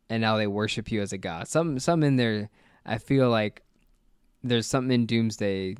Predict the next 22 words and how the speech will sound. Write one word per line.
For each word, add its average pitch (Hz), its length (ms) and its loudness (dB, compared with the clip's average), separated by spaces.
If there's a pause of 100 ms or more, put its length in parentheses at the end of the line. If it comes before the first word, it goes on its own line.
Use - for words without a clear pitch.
(560)
or, 110 400 0
or 113 60 -2
maybe 147 240 2
I'm 165 120 2
wrong. 123 280 0
What 101 100 -2
do 117 40 0
you 120 120 0
guys 101 140 -2
think? 92 200 -6
Do 92 60 -6
you 107 100 -2
think, 123 200 0
like, 113 160 0
maybe 113 260 0
he's 113 160 -2
just 110 180 -10
looking 113 280 -2
at 113 120 0
it 117 40 0
and 107 120 -2
going, 98 260 -4